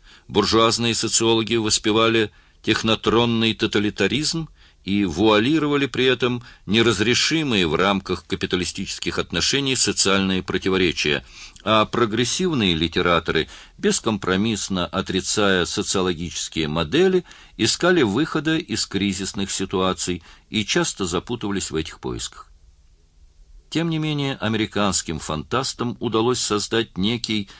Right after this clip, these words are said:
совокупный мир, и они показали, какие страшные всходы могут дать зерна реальной сегодняшней угрозы. Лучшую научную фантастику, по словам Брэдбери,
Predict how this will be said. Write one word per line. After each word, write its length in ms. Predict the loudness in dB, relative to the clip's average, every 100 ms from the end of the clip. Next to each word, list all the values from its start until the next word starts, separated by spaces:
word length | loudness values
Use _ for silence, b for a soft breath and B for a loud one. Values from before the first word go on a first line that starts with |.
| B
совокупный 800 | -4 2 4 2 -2 -6 -4 -4
мир, 460 | -2 -2 -4 -8 -18 -20 -20 B B B
и 120 | 0
они 220 | 2 0
показали, 580 | -2 -4 -2 0 0 0
какие 300 | -4 -4 -6
страшные 640 | -6 -2 -2 -2 -4 -6
всходы 500 | -6 -6 -2 0 0
могут 340 | -2 -2 -4 -4
дать 180 | -4 -4
зерна 680 | -2 0 0 0 -6 -8 -12
реальной 600 | -6 -2 0 0 -2 -6
сегодняшней 640 | -6 -6 -6 -6 -10 -10
угрозы. 460 | -10 -10 -10 -12 -16 _ -20 _ -20 -20 _ -20 -20 -20 -20 _ -20 -20 -20 _ _ -20 -20 -20 -16
Лучшую 560 | -2 2 2 0 -2 -2
научную 480 | 0 -2 -4 -4 -4
фантастику, 760 | -2 -4 -2 -4 -4 -8 -8
по 100 | -8
словам 380 | -6 -4 -4 -4
Брэдбери, 480 | -2 -2 -2 -6 -6